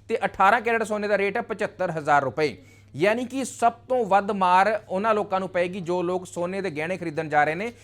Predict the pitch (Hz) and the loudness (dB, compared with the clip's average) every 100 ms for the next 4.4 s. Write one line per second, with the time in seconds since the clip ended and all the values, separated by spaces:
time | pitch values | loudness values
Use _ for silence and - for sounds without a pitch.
0 | - - 185 202 208 185 196 202 196 175 | -20 -4 -2 0 2 2 0 0 -2 -2
1 | 180 180 175 170 185 220 202 208 214 254 | -2 -4 -4 0 0 0 -2 0 0 0
2 | - - - 202 131 143 170 208 196 185 | -10 -20 -10 -8 0 2 2 0 0 0
3 | 180 175 170 170 202 143 107 165 165 143 | 0 -2 -4 -4 -6 -6 2 2 4 2
4 | 135 110 127 92 | -2 -4 -10 -10